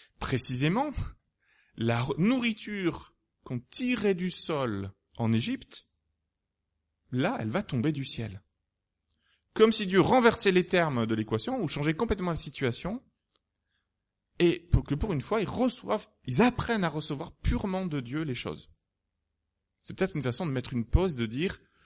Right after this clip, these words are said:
Je vais insister avec vous dans le désert, pédagogiquement, pendant un temps, sur le côté où c'est moi qui travaille pour vous, c'est moi qui vous donne la nourriture. » Pour que vous rappeliez cette part,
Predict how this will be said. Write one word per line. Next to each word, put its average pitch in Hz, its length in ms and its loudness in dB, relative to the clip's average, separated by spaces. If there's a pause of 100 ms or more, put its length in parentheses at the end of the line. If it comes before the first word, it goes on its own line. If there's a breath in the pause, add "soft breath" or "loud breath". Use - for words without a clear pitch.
(200 soft breath)
Je 117 200 4
vais 185 200 8
insister 165 340 0
avec 151 180 0
vous 147 120 -2
dans 139 140 0
le 135 40 -2
désert, 131 520 0
pédagogiquement, 131 880 -2
pendant 127 240 -2
un 113 100 2
temps, 170 420 0 (880 soft breath)
sur - 360 0
le 156 80 4
côté 160 400 -2
où 180 160 -2
c'est - 160 0
moi 170 120 2
qui 180 120 -2
travaille 160 260 2
pour 156 180 10
vous, 131 280 -2
c'est - 160 -4
moi 170 120 4
qui 170 120 -4
vous 143 100 0
donne 185 180 6
la 180 100 6
nourriture. » 175 520 0 (1000)
Pour - 140 -14
que 151 80 -6
vous 139 160 -2
rappeliez 226 560 -2
cette - 320 -4
part, - 460 2